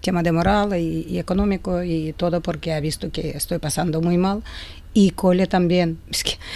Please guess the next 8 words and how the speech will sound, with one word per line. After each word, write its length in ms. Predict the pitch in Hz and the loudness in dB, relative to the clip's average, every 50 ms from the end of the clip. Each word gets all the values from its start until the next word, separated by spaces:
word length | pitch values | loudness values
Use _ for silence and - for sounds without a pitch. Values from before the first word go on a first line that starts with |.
| - - - - - _ - | -14 -16 -18 -20 -20 _ 0
tiene 240 | 269 240 214 220 | 2 2 2 4
que 140 | - 247 233 | 4 2 2
tener 360 | 190 - 254 226 240 240 233 | 2 4 6 6 8 8 8
mucha 320 | 226 240 247 - - 240 226 | 8 8 8 10 8 8 8
paciencia 520 | 220 214 - - 233 226 220 - 240 220 | 8 4 4 4 2 2 4 2 0 2
con 180 | - 247 233 240 | 4 4 6 6
mi 120 | 240 240 240 | 6 6 6
nieto, 500 | 247 262 262 254 254 - 233 240 294 | 6 6 6 4 2 -2 -4 -4 -4